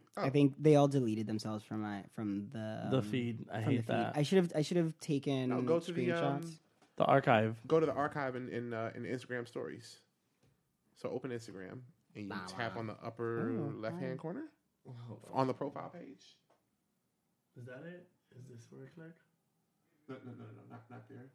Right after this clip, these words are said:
Speaker 3: No.
Speaker 2: Where that little time clock is, right there.
Speaker 3: The time clock. Oh my God.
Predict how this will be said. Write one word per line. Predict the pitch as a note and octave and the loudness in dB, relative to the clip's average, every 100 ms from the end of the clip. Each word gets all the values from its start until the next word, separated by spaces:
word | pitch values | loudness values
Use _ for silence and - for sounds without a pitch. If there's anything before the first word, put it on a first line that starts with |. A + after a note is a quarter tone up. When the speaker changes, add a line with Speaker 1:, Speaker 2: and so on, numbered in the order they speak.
| _ _ | _ _
Speaker 3:
No. | C3 B2 A#2+ F3 | -16 -14 -12 -8
Speaker 2:
Where | C#3 | -6
that | B2+ | -6
little | A#2+ A#2 A2+ - _ | -8 -12 -14 -20 _
time | C3+ C3+ C#3 | -14 -14 -12
clock | C#3 C#3 | -14 -14
is, | D#3+ D#3 | -16 -14
right | D#3 | -14
there. | E3+ E3+ - - | -14 -16 -16 -14
Speaker 3:
The | B2+ A2+ | -14 -14
time | C3 A#2 | -16 -14
clock. | A#2+ A2 - - - - | -12 -12 -12 -18 -20 -12
Oh | E3+ | -8
my | F#3 B2+ A#2 | -6 -6 -8
God. | F3 A3+ B3 B2+ | -6 -2 -2 -2